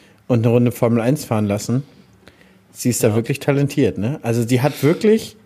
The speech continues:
Speaker 1: ein Händchen für Autofahren. Also wenn viele jetzt
Speaker 2: Mhm.
Speaker 1: immer denken, „Oh Gott, Frauen“ oder so, nee, nee, Lisa kann wirklich Auto fahren. Die kann auch einparken richtig vernünftig und die hat das Ding auch richtig im Griff.
Speaker 2: Hm. Glaub ich, definitiv. Das,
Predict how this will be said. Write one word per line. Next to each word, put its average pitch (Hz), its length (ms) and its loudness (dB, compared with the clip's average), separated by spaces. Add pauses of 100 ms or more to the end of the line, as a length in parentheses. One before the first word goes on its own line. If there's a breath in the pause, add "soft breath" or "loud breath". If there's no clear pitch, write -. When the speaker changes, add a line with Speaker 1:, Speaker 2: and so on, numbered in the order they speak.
Speaker 1:
ein 123 80 0
Händchen 175 560 2
für - 300 -4
Autofahren. 107 680 0 (500 loud breath)
Also 120 200 2
wenn 127 160 4
viele 143 240 2
jetzt 123 160 2
Speaker 2:
Mhm. 131 80 2
Speaker 1:
immer 120 80 4
denken, 123 200 4
„Oh 117 100 0
Gott, 113 180 2
Frauen“ 143 380 2
oder 151 140 4
so, 143 120 4
nee, 127 140 4
nee, 156 160 4
Lisa 110 300 2
kann 120 220 -2
wirklich - 280 -4
Auto 127 180 -2
fahren. 107 240 -4 (340 loud breath)
Die 107 60 -6
kann 131 200 0
auch 120 140 0
einparken 165 640 0
richtig 160 320 -2
vernünftig 160 680 2
und 127 120 0
die 110 100 -2
hat 120 100 -2
das 123 120 0
Ding 131 160 0
auch 123 140 -4
richtig 127 240 -2
im 127 100 0
Griff. 110 280 -4 (1160 soft breath)
Speaker 2:
Hm. 98 380 -12 (640)
Glaub 147 300 0
ich, 107 220 -10 (220)
definitiv. 151 580 -6 (1160)
Das, 110 140 -10